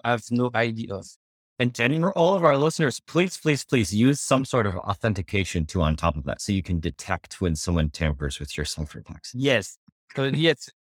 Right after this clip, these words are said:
Speaker 1: so yes, depending on the kind of encryption, uh, that you use, you can see that the, uh, the ciphertext was modified.
Speaker 2: Right.
Speaker 1: Uh, in, uh, in F H E, it's completely different. You,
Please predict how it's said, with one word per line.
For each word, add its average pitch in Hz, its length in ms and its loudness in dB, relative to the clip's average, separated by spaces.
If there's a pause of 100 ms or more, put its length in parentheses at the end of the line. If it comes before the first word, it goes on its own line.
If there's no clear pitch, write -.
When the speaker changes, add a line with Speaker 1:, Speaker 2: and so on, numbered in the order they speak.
(300)
Speaker 1:
so 147 80 -4
yes, 131 220 0
depending 175 480 2
on 147 80 2
the 135 280 -2
kind 147 240 2
of 139 100 -2
encryption, 143 500 -4 (160)
uh, 123 200 2
that 120 260 -4
you 131 80 0
use, 147 340 0
you 131 80 -2
can 123 220 0
see 165 420 -4
that 131 280 2 (340)
the, 123 220 -2
uh, 131 120 2
the 123 180 -4
ciphertext 143 640 -2
was 135 380 2
modified. 110 460 -4 (440)
Speaker 2:
Right. - 180 -2 (120)
Speaker 1:
Uh, 120 140 -2 (140)
in, 160 240 0
uh, 156 80 6
in 147 200 0
F 175 140 0
H - 180 -6
E, 196 60 -4
it's - 160 -10
completely 143 480 -4
different. 135 500 -4
You, 127 480 -2